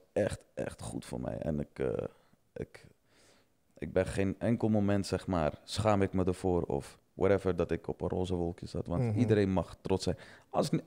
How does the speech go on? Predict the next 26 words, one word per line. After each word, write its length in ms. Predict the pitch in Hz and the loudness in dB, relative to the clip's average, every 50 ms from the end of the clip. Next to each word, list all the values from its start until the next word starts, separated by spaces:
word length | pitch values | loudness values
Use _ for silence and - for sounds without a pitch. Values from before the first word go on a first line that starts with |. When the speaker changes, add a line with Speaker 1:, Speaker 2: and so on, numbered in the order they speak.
| - - - - - - - _ | -12 -14 -14 -18 -20 -20 -10 _
Speaker 1:
geef 260 | - - 392 311 - | 6 6 6 8 6
jezelf 260 | 135 113 117 107 95 | 6 8 8 8 8
die 100 | 104 101 | 6 4
flowers 360 | - 92 - 52 55 55 - | 4 4 2 4 2 0 0
gewoon. 220 | - - 50 - - | -2 -4 -4 -4 0
Fuck 260 | - - 143 - - | 2 2 2 2 0
it, 80 | - - - - - _ | -8 -10 -10 -20 -20 _
bro. 320 | - - - 62 82 95 95 | -4 -2 0 2 4 6 6
Als 120 | 127 151 | 4 4
jij 140 | - 143 127 | 4 2 2
iets 180 | 135 - - | 2 2 2
goeds 240 | - - 139 139 - | 2 6 6 6 8
hebt 160 | - 123 - | 8 6 6
gedaan, 240 | - 113 98 101 95 | 6 6 6 8 8
als 100 | 98 113 | 8 6
jij 140 | - 123 113 | 6 6 4
iets 100 | 120 107 | 4 4
hards 220 | 101 110 117 110 | 6 6 6 6
hebt 140 | - 107 - | 6 0 2
gedaan, 260 | - 95 90 87 85 85 | 2 4 6 6 4 4
als 340 | - - - - - _ - | 0 -8 -20 -20 -16 _ 6
jij 100 | 123 120 | 6 6
iets 140 | 120 107 104 | 6 4 6
game-changing 720 | 107 135 143 160 170 160 - 139 135 127 123 104 113 107 104 | 8 10 10 10 8 8 8 10 10 10 10 8 6 6 6
hebt 140 | 98 - | 4 2
gedaan. 360 | - - 80 80 80 85 120 | 0 -2 0 2 2 2 0